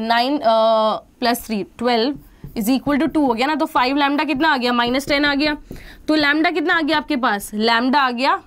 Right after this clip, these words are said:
माइनस टू, है ना। lambda की वैल्यू मिल गई हमें माइनस टू, तो lambda पुट करोगे तो आपके पास पॉइंट आ जाएगा ना। देखो पॉइंट क्या आ रहा है,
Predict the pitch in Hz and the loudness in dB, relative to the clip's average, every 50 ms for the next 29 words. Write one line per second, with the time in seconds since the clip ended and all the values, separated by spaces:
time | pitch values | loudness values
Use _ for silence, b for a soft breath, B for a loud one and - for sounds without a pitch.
0 | - 233 226 226 226 226 240 240 240 - - 185 170 156 - - - - - - | -8 -4 -2 -2 -2 0 -2 -2 -4 -4 -8 -10 -10 -12 -14 -20 -20 -20 -10 -6
1 | - 240 294 330 - - B B B B B B B B B 220 247 247 247 262 | -2 -2 -2 -2 -4 -6 B B B B B B B B B 0 0 2 0 0
2 | 254 277 302 285 302 285 277 285 311 302 285 277 277 302 311 311 320 311 269 247 | 0 0 0 0 0 0 2 2 2 2 0 0 0 0 0 0 0 0 0 0
3 | 254 277 269 - 302 339 370 B B B B B B - 302 302 277 262 262 285 | -2 -4 -4 -4 -6 -6 -6 B B B B B B -2 0 2 2 0 0 0
4 | 294 349 - 349 330 - - 339 330 339 330 339 359 330 311 262 339 359 349 - | -2 -2 -2 -4 -4 -2 -2 0 0 0 0 0 0 0 2 2 -2 -2 -2 -2
5 | - 311 311 320 320 339 311 285 311 294 302 339 359 285 311 302 330 320 311 285 | -2 -2 0 0 0 0 0 0 0 2 2 2 0 0 0 -2 -2 -2 -2 -2
6 | 277 311 262 - 320 294 277 277 285 302 | -2 -2 0 0 0 0 0 0 -2 -6